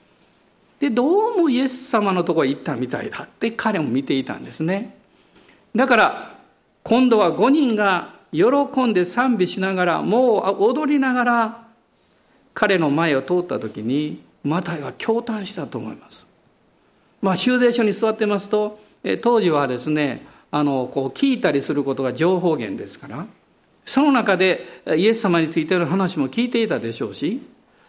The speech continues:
「ああ、どうも癒しをなさる方らしい」とか、あるいは何かすごいお話をなさる方だというのを、もう聞いていたでしょう。でも、一番驚いたことは何なんでしょうか。あの悩み、あるいは苦しみ、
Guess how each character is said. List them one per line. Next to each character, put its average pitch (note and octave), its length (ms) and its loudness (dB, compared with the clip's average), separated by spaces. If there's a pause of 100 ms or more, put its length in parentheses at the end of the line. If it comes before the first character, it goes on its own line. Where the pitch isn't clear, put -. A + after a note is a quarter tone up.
(160)
「あ C3+ 180 -2
あ、 C3+ 60 -2
ど D#3 120 2
う F#3+ 40 2
も E3 120 0
癒 F#3 220 0
し A3+ 100 -6
を G#3+ 100 0
な G3+ 120 -2
さ A3 120 -2
る G3+ 80 -2
方 F3+ 240 -2
ら C#3 140 -2
し C#3+ 160 -2
い」 B2 40 -8
と - 120 -10
か、 - 380 0 (280)
あ G3+ 100 2
る A#3+ 100 0
い G3+ 80 4
は E3+ 440 2
何 A3+ 180 2
か A#3+ 120 0
す A#3+ 120 -6
ご E4 140 2
い D#4+ 60 2
お G#3+ 60 2
話 A3+ 360 0
を G#3 80 0
な G#3 140 -2
さ A3 100 0
る G3 80 -4
方 D#3+ 240 -2
だ C3 180 -2 (220)
と F#3 100 0
い F3+ 60 2
う F#3 80 0
の C3 240 -2 (240)
を、 D3+ 200 -2
も A3 120 0
う - 20 -4
聞 A#3 160 -4
い A3+ 40 -8
て A#3+ 80 0
い G#3+ 100 -4
た - 120 -4
で G#2+ 120 -8
し - 100 -12
ょ - 140 -16 (760)
う。 - 40 -2
で D#4 60 4
も、 C4+ 240 2
一 B3+ 220 0
番 F4 240 -2
驚 E4+ 340 0
い - 40 -4
た - 100 -2
こ D#3 120 -4
と B2 80 -6
は A#2 80 -6
何 B2 240 -4
な A#3 100 -2
ん D3+ 60 -4
で B2 80 -6
し A2+ 100 -12
ょ - 40 -14
う - 20 -18
か。 - 220 -20 (1080)
あ G#3+ 120 4
の A#3 200 4
悩 A#3 320 4
み、 A3 400 0
あ G3 60 -2
る G#3+ 60 4
い G#3+ 40 4
は F#3+ 60 2
苦 A#3 260 0
し B3 140 -2
み、 F#3+ 340 0